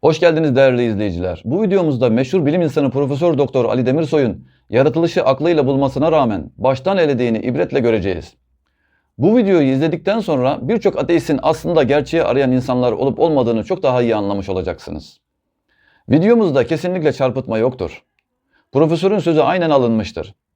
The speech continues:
Evrim Ağacı web sitesinde ise aşağıda linkini vereceğimiz sayfada profesörün bu itirafı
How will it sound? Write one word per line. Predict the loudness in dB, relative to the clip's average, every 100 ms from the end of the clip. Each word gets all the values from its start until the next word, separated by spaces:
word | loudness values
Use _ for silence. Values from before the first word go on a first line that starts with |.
| _ _ -4
Evrim | 0 2 4
Ağacı | 2 2 0
web | 0 -2
sitesinde | -2 -2 -2 -2 -2
ise | 0 -2 -4 _ -4
aşağıda | -2 0 0
linkini | 2 0 0 2
vereceğimiz | 2 2 0 -4 -2
sayfada | -2 0 0 -2 -4 _ _ _
profesörün | 0 2 2 2 2 2
bu | 0
itirafı | 0 2 2 2 -4